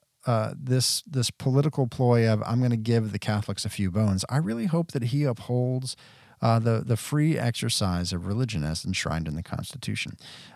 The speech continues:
Uh, I also, uh, uh, I'm gonna have some concern on some of his immigration policies, as will the church. Uh, the church has some very clear things to say, and what I want to encourage you to do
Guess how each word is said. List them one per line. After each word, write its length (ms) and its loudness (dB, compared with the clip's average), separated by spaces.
Uh, 60 0
I 280 4
also, 800 2
uh, 280 0
uh, 180 -12
I'm 280 4
gonna 240 6
have 220 4
some 180 -2
concern 640 0
on 240 4
some 200 2
of 140 0
his 160 0
immigration 500 -2
policies, 480 -6
as 200 -2
will 260 0
the 120 -2
church. 580 -4
Uh, 240 0
the 120 -2
church 340 0
has 200 2
some 160 0
very 280 2
clear 260 0
things 240 0
to 100 -6
say, 280 -2
and 100 -2
what 140 2
I 100 2
want 200 0
to 80 0
encourage 440 0
you 80 0
to 60 -6
do 320 -4